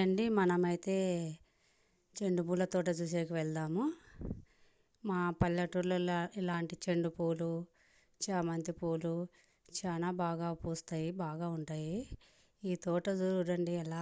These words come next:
ఉందో. ఇక్కడైతే నాకు మనసు ఆగటం లేదు, ఒకసారి వీడియో తీసుకుందామని తీశాను. మేము పనికెళ్ళే చేను పక్కలనే ఉంది ఇదైతే. చాలా బాగా అనిపించింది తోటను చూస్తే నాకు. మేమైతే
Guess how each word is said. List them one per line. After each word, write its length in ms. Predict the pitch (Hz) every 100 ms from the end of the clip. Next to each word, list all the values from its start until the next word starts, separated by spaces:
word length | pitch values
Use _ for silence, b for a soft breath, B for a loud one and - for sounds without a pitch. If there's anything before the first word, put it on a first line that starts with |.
| 170
ఉందో. 260 | 170 165 175 196 B B B B B B B B B B _ 202
ఇక్కడైతే 580 | 196 196 175 165 165 202
నాకు 200 | 190 185 180
మనసు 260 | 165 165 180 160
ఆగటం 360 | 165 165 170 160
లేదు, 260 | 156 156 214 269 220 196
ఒకసారి 380 | - 175 170 175
వీడియో 220 | 175 160 170 170
తీసుకుందామని 680 | 160 - 170 165 160 165 170
తీశాను. 460 | 156 - 151 160 226 - b b b b b b b -
మేము 260 | 190 175 175
పనికెళ్ళే 500 | 165 170 180 175 175 165
చేను 200 | 165 165 165
పక్కలనే 480 | 165 - 160 160 170 165
ఉంది 260 | 156 160 240 269
ఇదైతే. 460 | 190 165 151 - 180 294 B B B B B B B B B -
చాలా 320 | - 185 185 185
బాగా 200 | 175 175 170
అనిపించింది 540 | 165 160 - 160 190 233
తోటను 340 | 175 165 165 160
చూస్తే 260 | 160 - 170 156
నాకు. 240 | 156 - 240 - b b b b -
మేమైతే 420 | 208 185 180 175